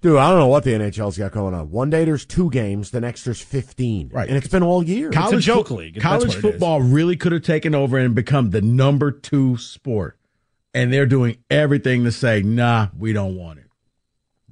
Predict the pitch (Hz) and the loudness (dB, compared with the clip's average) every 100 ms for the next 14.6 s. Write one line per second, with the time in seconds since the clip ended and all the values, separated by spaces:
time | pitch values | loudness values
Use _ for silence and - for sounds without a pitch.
0 | _ _ _ 135 202 202 196 185 170 185 | _ _ _ 0 2 2 2 2 2 2
1 | 185 147 175 185 - 120 101 143 123 87 | 2 2 2 -2 -4 -4 -2 -2 -2 -4
2 | - _ _ _ _ 107 120 120 117 _ | -10 _ _ _ _ -2 2 2 0 _
3 | _ - 113 147 139 120 156 170 165 151 | _ -6 -2 0 2 2 2 2 0 0
4 | 143 151 165 151 151 139 139 190 226 233 | 0 0 2 2 0 0 0 0 0 -2
5 | _ _ _ _ _ _ _ _ _ _ | _ _ _ _ _ _ _ _ _ _
6 | 95 101 110 120 123 120 107 80 73 _ | -10 -6 -4 -2 0 -2 -4 -10 -16 _
7 | _ _ _ _ _ _ _ - 113 - | _ _ _ _ _ _ _ -8 -6 -8
8 | - _ _ _ _ _ _ _ _ - | -16 _ _ _ _ _ _ _ _ -4
9 | 135 - - 214 147 123 98 - 131 135 | 2 4 4 4 2 0 -6 -6 -2 0
10 | 135 113 104 95 92 78 - 117 107 - | 0 -2 -2 -4 -8 -8 -10 -6 -6 -6
11 | 113 76 - 76 64 64 64 60 - 67 | -8 -8 -10 -10 -12 -16 -20 -20 -18 -16
12 | 64 _ 107 101 101 110 110 107 104 - | -16 _ -6 -4 -4 -6 -6 -6 -6 -12
13 | _ _ 131 135 - 156 147 143 123 110 | _ _ -2 0 -2 -2 0 0 0 0
14 | 101 98 82 80 64 | 0 -2 -6 -10 -14